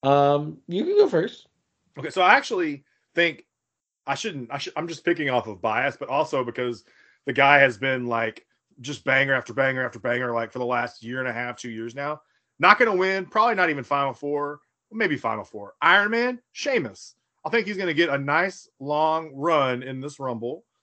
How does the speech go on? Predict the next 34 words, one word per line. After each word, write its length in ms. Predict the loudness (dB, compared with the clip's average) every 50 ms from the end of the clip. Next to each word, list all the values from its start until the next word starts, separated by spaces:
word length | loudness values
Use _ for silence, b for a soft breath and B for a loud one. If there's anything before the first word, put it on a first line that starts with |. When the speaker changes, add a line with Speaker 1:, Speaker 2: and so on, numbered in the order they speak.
| _ _
Speaker 2:
throw 160 | 0 2 4 4
a 20 |
Speaker 1:
Okay. 60 | 4 4
Speaker 2:
lot 180 | 4 4 2
of 60 | 2
fucking 260 | -2 -6 -8 -8 -8 -8
people 300 | -8 -8 -6 -4 -4 -4
out, 300 | -2 -4 -4 -6 -6 -8 _ _ _ _ _ _ _ _ -2
and 360 | 0 2 2 2 0 0 0
get 100 | 0 0
eliminated 540 | 2 2 0 0 2 0 0 0 -2 -4 -8
at 140 | -10 -8 -6
some 160 | -6 -8 -8
point. 220 | -8 -14 -18 -20 _ _ _ _ _ _ _ _
Um, 540 | 0 2 4 4 4 4 2 0 -4 -10 -14 _ _ _ _
<clears throat> 320 | -14 -14 -12 -14 -14 -10
so 100 | -6 0 0
that's 200 | 2 0 0 -2
my 120 | -2 -2
Iron 320 | 0 0 0 0 -2 -4 -8
Man. 180 | -12 -14 -16 _ -12
As 180 | -12 -12 -8
far 200 | -6 -4 -4 -4
as 80 | -4 -4
Final 260 | -2 -2 0 0 0 -2
Four 240 | -4 -4 -4 -2
goes, 240 | 0 0 0 0 -2 -6 _ _ _ _
Kevin 260 | 0 0 2 2 2 2
Owens, 440 | 4 4 4 2 0 -4 -12 -20 _ _ _ _ _ _ _ _ _ _ -8
um, 500 | -6 -4 -4 -4 -4 -4 -6 -8 -12 -18 _ _ _ _ _ _ _ _ _ _ _ _ -2
Big, 420 | 2 2 2 2 0 -4 -12 -12 _ _ _ _ _ _ _ _ _ _ _ _ _ _ _ _ _ -2
Big 220 | 2 2 2 2
E 180 | 0 -4 -4 -2
Langston. 640 | 0 2 2 0 0 -4 -10 -10 -10 -10 -10 -12